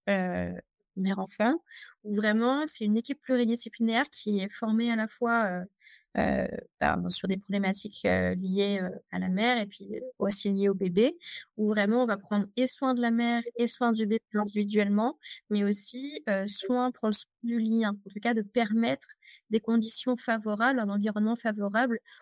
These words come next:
pour que ce lien, en tout cas, puisse se, se tisser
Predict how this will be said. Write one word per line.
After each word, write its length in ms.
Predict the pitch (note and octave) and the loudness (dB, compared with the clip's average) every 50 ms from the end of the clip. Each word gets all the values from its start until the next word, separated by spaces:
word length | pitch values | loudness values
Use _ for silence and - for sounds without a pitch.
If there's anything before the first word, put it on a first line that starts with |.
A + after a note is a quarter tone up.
| _ _ _ | _ _ _
pour 100 | - - - _ | -20 -20 -20 _
que 160 | - A#3+ A#3 | 2 2 4
ce 220 | A3+ - - - A3 | 6 4 4 4 4
lien, 460 | G#3+ G#3+ G#3+ G#3+ A3+ A3+ A3+ A#3+ C4+ A#3+ - _ _ | 2 2 2 2 2 2 2 2 0 -2 -8 _ _
en 140 | A3 G#3+ G#3+ | -4 -4 -4
tout 100 | - - - | -4 -4 0
cas, 160 | - B3 B3+ | 2 2 2
puisse 400 | - - - - - - - - | 2 -4 -4 0 2 4 4 4
se, 440 | - - G#3+ G#3 G3 F#3+ F#3+ F#3+ F#3 F#3+ - _ - - _ _ | 2 2 2 2 2 2 0 -2 -4 -6 -8 _ -20 -20 _ _
se 180 | - - - A#3 | 0 2 4 4
tisser 560 | A3 - - - A3+ - - - C#4 C#4+ | 2 2 2 2 2 2 4 4 4 4